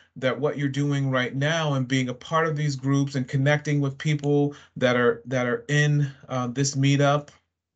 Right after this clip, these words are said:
and others that you'll see on the, on the meetup platform and getting out and talking with folks, that's a key aspect to being able to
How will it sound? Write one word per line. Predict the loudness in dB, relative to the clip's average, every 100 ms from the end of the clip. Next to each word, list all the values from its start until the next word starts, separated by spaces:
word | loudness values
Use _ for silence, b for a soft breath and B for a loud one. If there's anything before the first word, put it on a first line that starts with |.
| -4
and | -2
others | 2 2 2 2
that | 2 0 0
you'll | -4
see | -4 -2 0 0
on | 0 0
the, | -4 -6
on | -4
the | -2
meetup | 0 0 0 -2
platform | -2 -2 -2 -2 -2 0 0
and | 0 -4 B B 0
getting | 2 4 2
out | 2 0 -2
and | -4 -4
talking | -2 -2 -2 -4 -2
with | -4
folks, | -4 -2 0 -2 -8 -14 B B -20 -20 _
that's | -2 0 0 -6 -6 -6
a |
key | -6 -6 -4 -4 -2
aspect | -2 -2 -6 -4 -2 -2 -6 -10
to | -4 -4
being | 0 0 0 0
able | -2 -2 -4
to | -4 -2 0 0